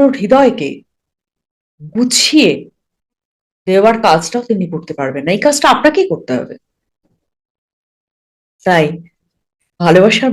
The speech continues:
মানুষটির কোনো আচরণে যদি তার উপর দোষারোপ করতে ইচ্ছে করে, তার আগে একবার এটা ভাববেন যে আপনার নিজের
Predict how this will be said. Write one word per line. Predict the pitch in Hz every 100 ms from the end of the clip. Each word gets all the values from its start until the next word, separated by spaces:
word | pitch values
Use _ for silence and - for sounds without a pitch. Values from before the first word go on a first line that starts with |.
| 180
মানুষটির | 160 175 - 202 196 190 - _ _ _ -
কোনো | 262 320 240
আচরণে | 170 170 151 135 127 123 _ _ _ _ _ _ _ _ _ _ _ _
যদি | 170 233 294 294
তার | 247 220 254
উপর | 254 247
দোষারোপ | 180 - 262 277 262
করতে | 247 208
ইচ্ছে | - - 214
করে, | 165 135 - _ _ _ _ _ _ _ _ _ _ _ _
তার | 185 175 190 170
আগে | 139 143 - _ _ _ _ _ _ _ _ _ _ -
একবার | 180 170 208 202
এটা | 175 214 214
ভাববেন | 160 - 139 - _ _ _ _ _ _
যে | 156 175 - 170
আপনার | 170 185 185 185 - _ _ _ _ _ _ _ _ _ _ _ _ _ _ 165 165 180
নিজের | 220 285